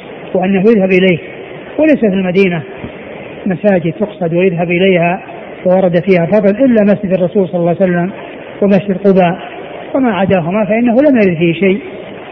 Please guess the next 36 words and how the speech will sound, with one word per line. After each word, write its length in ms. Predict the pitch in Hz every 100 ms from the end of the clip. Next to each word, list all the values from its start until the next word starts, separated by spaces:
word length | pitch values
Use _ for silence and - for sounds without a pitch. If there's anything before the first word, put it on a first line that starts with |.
| 202
يدل 460 | 175 202 185 175 190
على 220 | 185 175
قصده. 540 | 170 196 - 160 160 185 - - - - - -
وحتى 300 | 294 - 226
لو 260 | 208 175
ثبت 180 | 202 180 - - - - - -
أنه 420 | 202 190 180 180 202 - - - -
صلى 260 | 214 202 175
في 100 | 180 180
هذا 80 |
المكان 440 | 175 170 165 196 170
أو 80 | 156
صلى 260 | 196 185
في 80 | 180
هذا 60 | 175
المسجد، 220 | 208 202
لا 180 | 311 320
يقصد 280 | 277 202 185
هذا 100 | 185
المكان، 280 | 175 165 165 - - - - - - - -
لأن 260 | 185 214 214
كما، 440 | 277 247 208 202 - - - -
كما 160 | 247 240
جاء 320 | 202 202 208
في 100 | 180
ال-، 400 | 180 175 175 170 202 - - - - -
في 60 |
الحديث 720 | 190 185 175 165 185 185 185 165
أو 100 | 165
في 60 |
الأثر 320 | 180 180 185
الذي 100 | 175
عن 140 | 170 170
عمر 240 | 190 170
أنه 240 | 165 170 156
كان 320 | 190 180